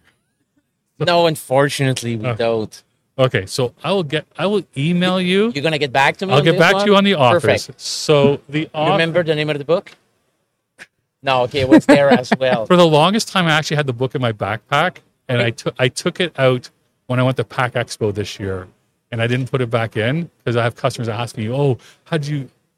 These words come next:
Speaker 2: this presentation you're doing, it's very," right? And I'm, like, going, "Very, very narrow and very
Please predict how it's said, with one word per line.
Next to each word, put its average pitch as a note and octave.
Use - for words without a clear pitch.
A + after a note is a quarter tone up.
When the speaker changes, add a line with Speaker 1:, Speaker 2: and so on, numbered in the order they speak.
Speaker 2:
this D3
presentation D#3+
you're A#2+
doing, A2
it's G#2
very," B2
right? C#3+
And C#3+
I'm, C3
like, B2+
going, A#2
"Very, C3+
very D3
narrow B2+
and B2
very B2